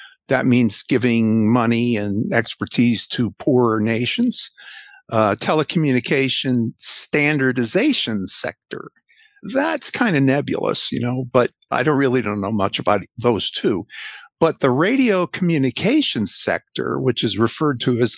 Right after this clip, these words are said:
I T U hyphen R, as in Romeo, and we're talking about, uh, India Tango Uniform hyphen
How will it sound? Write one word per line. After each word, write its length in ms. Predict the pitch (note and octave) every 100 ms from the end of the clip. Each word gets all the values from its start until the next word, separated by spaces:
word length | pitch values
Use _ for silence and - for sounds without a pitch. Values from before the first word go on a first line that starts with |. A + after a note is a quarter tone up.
| -
I 340 | C3+ D3+ D#3 -
T 160 | - C3+
U 440 | B2 A2+ C3+ A2
hyphen 540 | G#2 B2 A#2 - G#2+ - -
R, 560 | D3 D3+ G2+ F2 A#2
as 240 | - G#2 G2
in 180 | F#2
Romeo, 600 | F2+ B2+ C#3 G#2+ C#2+ F#2+ G#2 _ - - - - _ -
and 120 | A#2
we're 120 | B2+
talking 360 | - D3+ - C3
about, 520 | B2 A#2+ A2+ A2+ -
uh, 320 | G#2+ G2 F2 G2 _ _ _ _
India 640 | D#3+ F3 F3+ F#3 F3 F3 - _ -
Tango 760 | - D3+ D3 C#3+ C3+ C3+ C3 -
Uniform 920 | A2+ C#3 C#3+ G#2+ - A2 A2 G#2 A#2+ - _ _
hyphen 560 | - D3+ C3+ - A#2